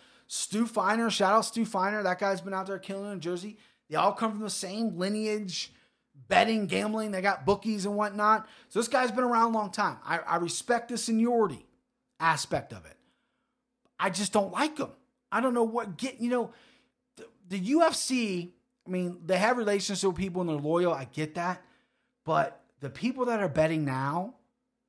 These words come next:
the people that are coming in now and betting, now that,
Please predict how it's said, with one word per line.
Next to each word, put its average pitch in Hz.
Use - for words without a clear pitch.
the 127
people 202
that 202
are 165
coming 170
in 143
now 131
and 156
betting, 165
now 147
that, 156